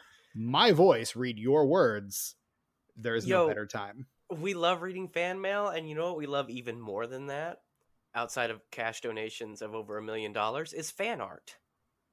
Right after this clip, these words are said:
Speaker 1: Right.
Speaker 2: Like, we did, we did get a little bit of fan art.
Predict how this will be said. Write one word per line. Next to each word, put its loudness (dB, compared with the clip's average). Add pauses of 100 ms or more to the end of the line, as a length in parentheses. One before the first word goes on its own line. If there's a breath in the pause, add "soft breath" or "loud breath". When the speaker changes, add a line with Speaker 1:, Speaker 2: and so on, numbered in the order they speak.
(580)
Speaker 1:
Right. 2
Speaker 2:
Like, -4
we 0
did, 0
we 0
did -2
get 0
a -2
little -2
bit -6
of -8
fan -6
art. -4